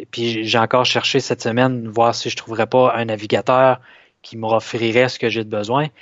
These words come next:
Le seul que j'ai trouvé parmi la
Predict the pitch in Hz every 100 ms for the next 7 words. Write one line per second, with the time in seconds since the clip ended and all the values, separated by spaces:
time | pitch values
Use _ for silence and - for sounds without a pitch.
0 | - _ 123 123 - 143 156 147 139 117
1 | 120 - 117 123 143 127 113 120 120 110
2 | 107 104